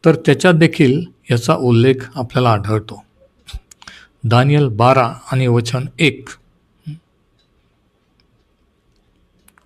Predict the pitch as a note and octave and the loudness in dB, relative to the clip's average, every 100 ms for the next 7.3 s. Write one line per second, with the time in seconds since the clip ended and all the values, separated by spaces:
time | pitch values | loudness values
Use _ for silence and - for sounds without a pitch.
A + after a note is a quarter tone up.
0 | _ _ _ _ A2 A#2+ C3+ D#3 C3+ A2+ | _ _ _ _ 0 2 4 2 2 0
1 | A#2+ A#2 A#2 - - - B2+ B2+ B2 D3+ | 0 -4 -8 -18 -12 -6 -4 -4 -4 -4
2 | D3+ F#3+ E3+ - D3 A#2+ A2 D3+ - - | -6 -2 -2 0 -2 0 -2 -6 -12 -20
3 | _ _ _ _ A#2 A#2+ D3 F3+ - C#3+ | _ _ _ _ 0 2 4 2 0 -2
4 | C3+ C#3+ D3 C#3+ C#3 C3+ B2+ B2 C3+ A#2+ | 2 0 2 0 2 2 2 0 -4 0
5 | C3 A2+ A2 A2+ - B2+ A#2 A2+ A2+ A2 | 0 0 0 0 0 0 0 0 -2 -6
6 | G#2+ G#2+ A2 - _ C#3+ - B2 A2+ G#2 | -6 -6 -10 -18 _ -8 -4 -2 -2 -4
7 | - A2+ | -8 -10